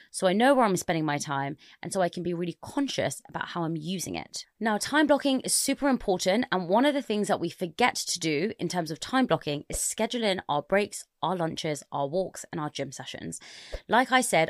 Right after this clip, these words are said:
I use that template to see in a week how often I'm gonna go to the gym. It allows me to plan and make sure that I'm taking rest days. But also, every single day, I will always plan to go for a walk to go and get my coffee.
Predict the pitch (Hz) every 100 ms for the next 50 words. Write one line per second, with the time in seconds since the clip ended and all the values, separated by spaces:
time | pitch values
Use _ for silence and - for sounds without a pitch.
0 | - 190 214 220 196 180 - - 196 175
1 | 151 143 - - 202 180 - 170 170 226
2 | 254 - - 180 - 180 170 156 185 -
3 | 143 233 247 - - 165 165 165 - -
4 | - 220 220 - 170 170 175 - - -
5 | 247 220 196 180 170 170 160 147 185 -
6 | - 143 156 226 - - - - _ -
7 | 262 277 302 - 185 - 226 233 269 240
8 | 214 196 170 156 - 170 175 - 208 240
9 | 254 254 240 - 165 165 - 165 160 165
10 | 160 160 - - 170 156 - 151 - 180
11 | - 226 302